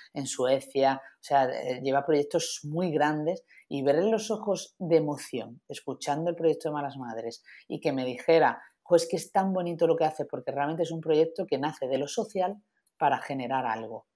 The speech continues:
pero no al revés, ¿no? Porque la mayoría de las empresas y de los proyectos tienen un proyecto y una base más comercial y buscan luego hacerlo social. Malas Madres es al revés, ¿no? Malas Madres, cualquier proyecto que hagamos tiene que tener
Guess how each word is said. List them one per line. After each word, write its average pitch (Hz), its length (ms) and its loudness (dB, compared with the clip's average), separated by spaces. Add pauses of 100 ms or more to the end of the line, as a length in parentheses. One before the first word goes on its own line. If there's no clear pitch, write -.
pero 139 240 2
no 156 220 0
al 180 140 2
revés, 165 400 2
¿no? 175 80 -6
Porque 160 160 -4
la 131 80 -2
mayoría 127 260 0
de 165 60 6
las 175 160 0
empresas 170 340 0
y 160 40 6
de 160 80 6
los 160 120 -4
proyectos 180 640 0
tienen 139 300 -4
un 139 80 -8
proyecto 143 400 0
y - 20 -6
una 131 160 -4
base 143 380 -2 (320)
más 131 160 -2
comercial 185 760 4
y 139 120 -4
buscan 135 340 0
luego 139 180 2
hacerlo 123 340 -2
social. 117 440 -6
Malas 143 240 -2
Madres 160 300 -2
es 165 100 0
al 143 160 -2
revés, 117 360 -4
¿no? 135 140 -10
Malas 139 280 -6
Madres, 160 320 -2 (240)
cualquier 156 340 4
proyecto 190 320 2
que 170 60 2
hagamos 165 260 0
tiene 156 220 -2
que 151 80 0
tener 151 340 -4